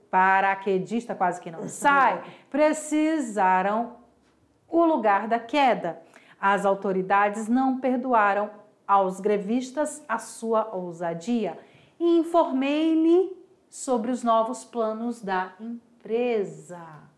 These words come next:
Speaker 1: A alternativa que apresenta incorreção na regência verbal, qual é?
Speaker 2: A, B, C, D, U, E. Olha só, incorreção? Como assim, amadinho? Por que
Speaker 1: Uhum.
Speaker 2: que esta daí, ó?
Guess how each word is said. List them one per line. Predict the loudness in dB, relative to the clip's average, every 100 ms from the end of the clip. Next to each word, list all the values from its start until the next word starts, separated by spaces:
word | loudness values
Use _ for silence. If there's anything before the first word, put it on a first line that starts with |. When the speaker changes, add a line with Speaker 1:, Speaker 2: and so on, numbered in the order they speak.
| _ _ _ _ _ _ _ _ _ _
Speaker 1:
A | 6
alternativa | 6 4 0 0 -2 -4
que | -2
apresenta | -2 -2 -2 -2 -2
incorreção | -2 -2 -2 -4 -6
na | -6
regência | -4 -4 -4 -6 -6
verbal, | -4 4 4 4 -4 -20 _
qual | -10 -2 6
é? | 8 6 2 -12 -20 _ _ _ -2
Speaker 2:
A, | 0 2
B, | -2 -4
C, | -4 -4 -4
D, | -2 0
U, | 2
E. | 2 0 -6 -8
Olha | 2 4 4
só, | 2 2 4 4 0 -18 _ _
incorreção? | 2 6 6 6 4 4 2 2 -4 -8 -10 -12 -8 2 4 6 6 6 4 2 -2
Como | -2 -2 -2 -2
assim, | -6 -10 -10 -8 -6 -6 -2
amadinho? | 2 4 2 2 0 2 0
Por | 0 2 2 0
que | -2
Speaker 1:
Uhum. | 2 2 2
Speaker 2:
que | 0
esta | 0 2 2
daí, | 4 4 2 0 0
ó? | -2